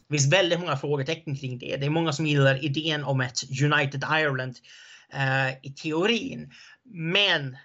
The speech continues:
eh, det finns frågor som att, ja, men ta, ta såna grejer som att Irland har inte offentlig sjukvård.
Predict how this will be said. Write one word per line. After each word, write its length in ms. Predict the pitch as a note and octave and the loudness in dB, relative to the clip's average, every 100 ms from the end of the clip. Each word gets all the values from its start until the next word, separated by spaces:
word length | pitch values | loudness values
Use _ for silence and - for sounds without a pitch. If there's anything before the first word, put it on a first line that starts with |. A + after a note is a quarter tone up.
| _ | _
eh, 400 | D#3 C#3+ D3 D3+ D3+ | -6 -2 -2 -2 -4
det 60 | |
finns 340 | E3+ F#3 C#3 - | -4 -4 -6 -4
frågor 320 | G3 E3 D#3 | -2 -2 -2
som 280 | D#3 D#3+ E3+ | -4 -4 -2
att, 340 | D#3 C3+ - | -2 -2 -10
ja, 400 | E3+ G3 A3+ B3+ G3 | -14 0 2 2 0
men 140 | F3+ | -4
ta, 200 | F#3+ G3 | -4 -4
ta 220 | - G3+ | -2 -4
såna 200 | - F3+ | -2 -4
grejer 200 | D#3+ E3+ | -2 -4
som 140 | D#3+ D3+ | -4 -6
att 140 | C#3 | -8
Irland 360 | F3+ E3+ D#3+ D3+ | -4 -4 -2 -4
har 220 | C3+ C#3 | 0 0
inte 500 | C#3+ C#3 C3+ C#3 C#3 C#3 | 2 0 2 2 2 0
offentlig 500 | C#3 C#3+ C3 C#3+ C#3 | 0 0 0 -4 -2
sjukvård. 500 | D3 - A3 - | -4 -2 -4 -4